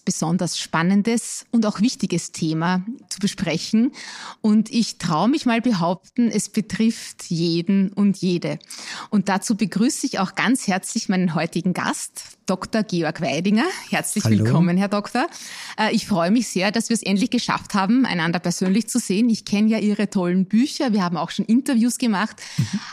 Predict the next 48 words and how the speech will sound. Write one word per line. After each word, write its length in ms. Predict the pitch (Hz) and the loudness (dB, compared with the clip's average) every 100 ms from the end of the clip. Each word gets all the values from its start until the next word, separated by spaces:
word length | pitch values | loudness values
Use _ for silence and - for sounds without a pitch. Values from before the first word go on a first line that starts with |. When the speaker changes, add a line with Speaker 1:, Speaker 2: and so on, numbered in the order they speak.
| - | -2
Speaker 1:
Aber 260 | 165 - | 4 6
Speaker 2:
Mhm. 60 | - | 6
Speaker 1:
Sie 100 | 269 | 4
haben 140 | 208 | 4
es 100 | 269 | 0
endlich, 480 | - 196 202 247 - | 0 2 2 0 0
äh, 100 | 202 | -2
zu 120 | - | 0
uns 300 | 208 226 269 | 4 4 4
ins 220 | - 208 - | 2 0 0
neue 260 | 156 160 | 0 0
Studio 400 | - 202 220 277 | 0 2 2 2
geschafft. 640 | 285 - 151 302 - - - - | 0 -2 -2 -4 -8 -20 -20 -2
Speaker 2:
Mhm. 80 | |
Speaker 1:
Und, 440 | 214 226 226 233 240 - | 4 6 6 6 2 0
ähm, 340 | 190 196 214 - | 0 2 0 0
ich, 160 | 202 175 | 0 2
woher 200 | 214 233 | 2 0
kommen 280 | 196 254 | 2 2
Sie 120 | 226 - | 2 -2
eigentlich? 640 | 180 185 180 - - - | -2 -2 -2 -4 -8 -8
Kommen 240 | - 208 254 | 0 2 4
Sie 140 | 254 | 2
direkt 500 | - 262 302 - - | 0 0 0 -4 -4
aus 160 | 214 - | -2 -2
Schweden? 560 | - 170 170 214 311 | -2 0 0 0 0
Weil 80 | 226 | 0
ich 60 | 233 | 0
glaube, 180 | 220 | -4
Sie 120 | - 208 | -4 -2
sind 200 | 240 247 | 2 2
ja 160 | 226 | 2
da 300 | 220 170 196 - | 0 -2 -2 -4
auch 280 | 135 139 - | -2 -2 -4
oft. 360 | 151 - - - - - - | -8 -8 -14 -18 -18 -6 2
Speaker 2:
Ah, 100 | 156 | 6
jetzt 300 | 151 175 - | 6 4 2
gerade 320 | 131 143 143 | 2 2 2
komme 320 | - 143 143 | 4 6 6
ich 160 | 139 127 | 2 2
aus 100 | 120 | 4
dem 140 | 147 | 6
Burgenland. 480 | 131 107 101 95 - | 6 6 4 4 2
Also 240 | 117 123 | 0 2
wir 80 | 131 | 0
sind 420 | - 127 120 - | 2 2 2 2
mittlerweile 800 | 123 - 120 113 117 113 113 - | 2 2 2 4 4 4 2 -2
Wahlburgenländer. 1120 | - 101 123 143 135 143 135 117 131 165 190 | 0 2 4 4 4 6 6 6 4 4 2